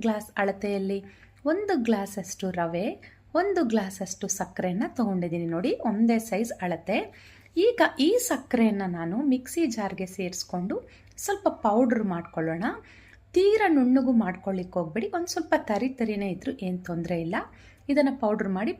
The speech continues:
ಪಕ್ಕಕ್ಕಿಡೋಣ. ಈಗ ಸ್ಟವ್ ಆನ್ ಮಾಡಿ ಒಂದ್ ಬಾಣ್ಲಿ ಇಟ್ಟಿದ್ದೀನಿ, ಅದಕ್ಕೆ ನಾವು ತುಪ್ಪನ ಸೇರಿಸ್ಕೋಬೇಕು. ತುಪ್ಪ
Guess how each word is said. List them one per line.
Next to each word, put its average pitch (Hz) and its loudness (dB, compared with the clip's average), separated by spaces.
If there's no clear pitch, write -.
ಪಕ್ಕಕ್ಕಿಡೋಣ. 180 -4
ಈಗ 302 2
ಸ್ಟವ್ 311 4
ಆನ್ 262 4
ಮಾಡಿ 226 2
ಒಂದ್ 196 0
ಬಾಣ್ಲಿ 214 2
ಇಟ್ಟಿದ್ದೀನಿ, 175 -2
ಅದಕ್ಕೆ 254 0
ನಾವು 202 -2
ತುಪ್ಪನ 285 4
ಸೇರಿಸ್ಕೋಬೇಕು. 170 -2
ತುಪ್ಪ 381 0